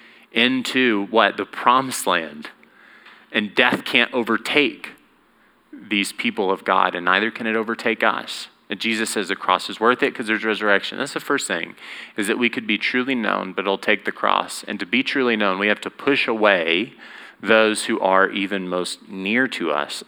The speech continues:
Last point, the deepest desire is to be forgiven. And in order to be forgiven, we have to die. Look at verse forty. "Whoever receives you," talking to his disciples, "receives me.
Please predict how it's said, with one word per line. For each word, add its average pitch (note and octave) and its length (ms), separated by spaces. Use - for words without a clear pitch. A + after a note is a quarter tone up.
Last A#2+ 340
point, D#2 260
the G2+ 80
deepest A#2+ 420
desire G#2 340
is F#2+ 120
to A2+ 80
be G2+ 100
forgiven. F2+ 760
And F#2+ 140
in F#2 100
order B2+ 340
to B2+ 60
be B2 120
forgiven, G2 580
we F#2 120
have F#2+ 160
to G#2 100
die. E2 480
Look - 160
at G#2 80
verse G2 240
forty. E2 440
"Whoever D3+ 360
receives C3+ 640
you," D#3 640
talking G#2 220
to G#2 60
his F#2+ 120
disciples, C#3 640
"receives C3 400
me. A2+ 340